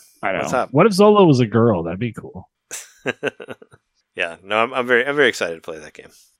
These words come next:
Speaker 2: and we'll talk about it next week. Is there any other, uh, is there any news that I missed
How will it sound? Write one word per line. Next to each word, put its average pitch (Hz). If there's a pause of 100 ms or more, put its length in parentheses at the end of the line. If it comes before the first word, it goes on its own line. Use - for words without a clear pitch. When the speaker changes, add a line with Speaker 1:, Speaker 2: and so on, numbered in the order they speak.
(140)
Speaker 2:
and 107
we'll 104
talk 101
about 98
it 90
next -
week. - (400)
Is 113
there 127
any 135
other, 127 (140)
uh, 104 (100)
is 107
there 123
any 117
news 117
that 117
I 107
missed 110